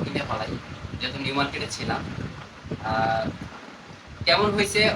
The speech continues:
অবশ্যই কমেন্ট করে জানাবেন। দুই বোনেরটা, এই যে দুই বোনেরটা দুই কালারের। আর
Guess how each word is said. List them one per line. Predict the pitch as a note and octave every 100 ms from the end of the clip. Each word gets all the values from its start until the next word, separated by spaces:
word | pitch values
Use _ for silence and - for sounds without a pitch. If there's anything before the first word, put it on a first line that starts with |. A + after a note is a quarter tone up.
| -
অবশ্যই | F3+ - - F#3
কমেন্ট | E3 E3+
করে | F3 E3+
জানাবেন। | D#3 D#3 D#3 E3 - - - - -
দুই | C#3+ C3+
বোনেরটা, | C#3 C#3+ - D3 E3 - - - - - - -
এই | - -
যে | - - - - -
দুই | C3+ -
বোনেরটা | C3 C3 - C#3 C3+
দুই | B2
কালারের। | A#2+ A2+ A#2+ C#3 - - - G#2+
আর | A2+